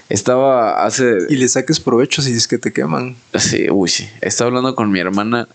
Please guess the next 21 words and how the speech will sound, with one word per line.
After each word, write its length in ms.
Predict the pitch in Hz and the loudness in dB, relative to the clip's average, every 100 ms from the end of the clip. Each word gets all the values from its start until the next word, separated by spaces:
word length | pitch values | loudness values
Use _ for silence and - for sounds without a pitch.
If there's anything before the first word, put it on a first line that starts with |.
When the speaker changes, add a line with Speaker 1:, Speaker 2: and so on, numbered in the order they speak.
| - | -4
Speaker 1:
Ah, 140 | 107 | 0
bueno, 260 | 110 107 92 | 0 0 -2
porque 320 | 90 87 92 | -4 -2 0
hay... 440 | 95 98 92 69 - - - - - _ | 2 2 2 0 -6 -16 -18 -20 -20 _
estamos 340 | - 113 120 107 | -4 0 0 0
hablando 300 | 95 104 98 | 0 0 0
sobre, 540 | 82 64 60 53 50 _ _ _ - | -2 -2 -2 -4 -8 _ _ _ -6
eh, 340 | 55 50 50 - _ | -4 -4 -8 -16 _
cosas 580 | 101 110 135 - - - | -4 -2 -2 -2 -4 -4
bastante 340 | - - 95 98 | -6 -4 -4 -2
oscuras 580 | 90 - 117 202 - - - - - _ | -4 -2 -2 -2 -4 -10 -16 -16 -18 _
que 120 | - | -4
no 120 | 95 95 | -2 0
creo 180 | 104 | -2
que 80 | 98 | -2
sean 260 | 95 90 98 | -2 -2 -2
tema 260 | 98 95 92 | -2 -2 -2
de 220 | 95 104 | -2 -2
discusión 540 | - - - - 98 | -4 -4 -2 0 -2
para 200 | - - | -2 -4
este, 420 | - - - - | -6 -4 -4 -4